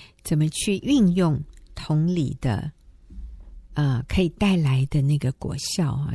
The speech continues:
所以其实在同理别人的时候是有很多重点我们需要记得，我们需要练习的。你，你跟我们说说看，钟慧。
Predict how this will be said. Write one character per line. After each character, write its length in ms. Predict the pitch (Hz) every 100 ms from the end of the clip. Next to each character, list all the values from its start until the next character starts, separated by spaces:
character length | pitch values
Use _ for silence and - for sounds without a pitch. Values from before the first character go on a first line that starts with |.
| -
所 80 | 214
以 60 |
其 180 | 196 -
实 200 | 185 190 - - - _
在 160 | - 196
同 280 | - 175 208
理 120 | 170
别 180 | 147 151
人 100 | 151
的 120 | 165
时 120 | -
候 80 | 156
是 220 | - -
有 120 | 190 147
很 320 | - 143 123
多 340 | - 160 165 165 - - _
重 240 | - 240 175
点 220 | 143 123
我 120 | 131
们 80 | 127
需 160 | - 170
要 120 | 156
记 220 | - 165
得， 200 | 143 143
我 60 | 123
们 100 | 135
需 220 | - -
要 360 | 165 151 143 151
练 220 | 185 262 190
习 280 | 131 - 117
的。 200 | 123 131 - - _ - _ _ -
你， 120 | 170 196
你 120 | 175
跟 140 | 175
我 40 | 160
们 100 | 139
说 160 | 147
说 120 | 143 127
看， 200 | 147 139
钟 140 | 139
慧。 120 | 131